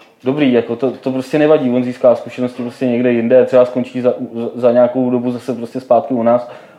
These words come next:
bude prostě bohatší o nějaký zkušenosti, o nějaký vývoj prostě pro jiný věci a takhle. A z tohle důvodu třeba právě ten Honza říkal, že i ten, i ten český trh, nebo prostě minimálně ten pracovní trh, je pro ty firmy prostě důležitý, že jo, jako.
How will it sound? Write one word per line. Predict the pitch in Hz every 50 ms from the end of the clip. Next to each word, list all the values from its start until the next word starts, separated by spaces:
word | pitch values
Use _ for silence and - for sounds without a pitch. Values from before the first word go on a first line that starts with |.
| _
bude | 117 120 120 123
prostě | 120 127 120 - - 135
bohatší | 123 123 120 117 113 113 117 117 - 123
o | 120
nějaký | 117 117 113 113 -
zkušenosti, | 123 - - 117 - 127 120 120 117 - - - 123 120
o | 113 117
nějaký | 117 117 113 113 123 120
vývoj | 117 113 117 117 117 117
prostě | 113 110 - - -
pro | - - 113
jiný | 110 113 117 117 117 117 117 - - - - - _ _ -
věci | 113 113 117 - 139 127
a | 123
takhle. | 117 113 107 - 120 117 120
A | 120 123 123 123 -
z | 127 -
tohle | - 117 120 127 123
důvodu | 123 120 123 123 131 123
třeba | 123 - 117 113 113 113 113 - - - - _ _ _
právě | - 110 107 113
ten | 113 123 120
Honza | 123 120 123 120
říkal, | 120 117 117 120 120
že | 117 120 123 123 120 123 120 - - - _ _ - - _ _ _ _ _ _ _
i | - 117
ten, | - 127 127 131 131 131 131 -
i | -
ten | 110 131 131
český | 127 135 131 - - 139 135 131
trh, | 135 - 113 110 113 - - -
nebo | 123 110 110 110
prostě | 107 113 113 - - 123
minimálně | 117 117 117 120 120 117 117 120
ten | 131 123
pracovní | - - 107 107 - 120 117 123 120
trh, | 117 117 117 117 - - - - _ _
je | 117 113
pro | 110 120 117
ty | - 131
firmy | 120 - 123 120 123 120
prostě | 120 120 117 - - 127
důležitý, | 123 120 127 139 143 117 92 - 90 87 87 87
že | 95
jo, | 90 87 87 85 80
jako. | 90 - -